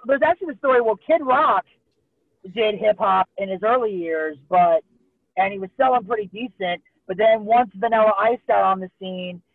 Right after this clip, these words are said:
it messed up Kid Rock's hip hop career because no one took white rappers seriously after Vanilla Ice. So that's when he reinvented himself with rock and roll, and then brought some of the hip hop back and mixed it in there.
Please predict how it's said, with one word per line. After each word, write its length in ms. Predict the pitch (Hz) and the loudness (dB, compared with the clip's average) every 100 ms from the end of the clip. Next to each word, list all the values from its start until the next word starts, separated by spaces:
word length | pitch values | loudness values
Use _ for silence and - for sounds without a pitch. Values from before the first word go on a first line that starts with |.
| _ - | _ -8
it 140 | 202 | -6
messed 320 | 190 208 214 - | 0 2 2 2
up 80 | 220 - | 0 0
Kid 160 | 233 208 | -4 0
Rock's 260 | 208 196 - | 2 2 -2
hip 120 | 220 | -6
hop 240 | 196 202 - | 0 -2 -2
career 500 | 185 170 165 165 160 - _ _ | -6 -6 -2 -2 -2 -6 _ _
because 460 | 190 185 214 190 180 170 | -14 -2 4 4 4 4
no 180 | 202 | 4
one 180 | 208 208 - | 6 2 -2
took 100 | 214 | -6
white 280 | 170 190 190 | 0 0 0
rappers 360 | 190 185 185 180 - | 0 0 -4 -14 -10
seriously 380 | 185 180 185 175 | -8 -8 -4 -4
after 200 | 165 170 | -4 -8
Vanilla 320 | 165 160 165 | -10 -6 -2
Ice. 220 | 175 175 131 _ _ _ _ - | 0 -2 -4 _ _ _ _ 0
So 360 | - 196 185 - _ | 4 6 4 0 _
that's 240 | - 202 214 | -4 -2 -4
when 120 | 220 | -8
he 160 | 208 202 | -10 -10
reinvented 540 | 196 202 185 202 233 | -6 -6 0 2 2
himself 560 | 214 190 - 185 180 185 _ _ - | 0 -4 0 2 4 2 _ _ -12
with 120 | 180 | -6
rock 280 | 175 190 190 | 0 0 -2
and 100 | 175 | 0
roll, 480 | 214 233 180 160 180 _ _ _ _ _ _ _ _ 175 | 4 4 4 0 -4 _ _ _ _ _ _ _ _ -6
and 120 | 185 | -2
then 280 | 190 185 180 170 | 0 -2 -4 -2
brought 260 | 196 202 - | 0 0 -4
some 140 | 214 | -8
of 80 | 190 | -6
the 40 | |
hip 160 | 180 202 - | -2 -2 0
hop 240 | 180 170 | -4 -2
back 300 | 180 175 170 | -2 -2 -4
and 80 | 165 | -8
mixed 200 | 180 _ | -16 _
it 80 | 170 | -12
in 140 | 180 208 | -10 -4
there. 340 | 170 156 151 | -2 -2 -4